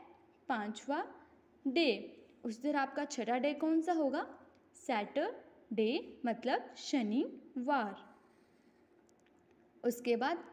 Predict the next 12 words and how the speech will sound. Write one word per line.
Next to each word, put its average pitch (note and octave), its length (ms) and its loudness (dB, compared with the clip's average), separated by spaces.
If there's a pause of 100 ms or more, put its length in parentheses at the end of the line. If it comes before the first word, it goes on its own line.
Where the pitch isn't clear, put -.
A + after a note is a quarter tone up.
आखिरी A3+ 400 0
दिन E4+ 180 6
कौन D#4 300 0
सा F4+ 120 -2
होता E4+ 300 0
है D4+ 160 0
जिस A3+ 160 -2
दिन C4 160 0
आपको C4 280 -2
छुट्टी D4 400 0
होती A#3+ 420 2
है, A#3 200 0